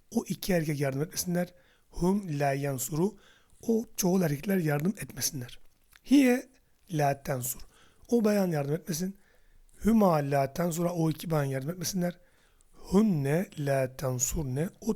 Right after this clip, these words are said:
çoğul bayanlar yardım etmesinler. Tekrar çekelim. Huve la yansur, huma la yansura, hum la yansuru, hiye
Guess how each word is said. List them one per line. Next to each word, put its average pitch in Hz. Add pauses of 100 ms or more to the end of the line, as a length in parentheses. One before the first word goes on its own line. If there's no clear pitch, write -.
çoğul 143
bayanlar 127 (500)
yardım 139
etmesinler. - (760)
Tekrar 185
çekelim. 147 (840)
Huve 214 (280)
la 143
yansur, 160 (880)
huma 185 (400)
la 131
yansura, 175 (460)
hum 185 (400)
la 135
yansuru, 165 (1040)
hiye 208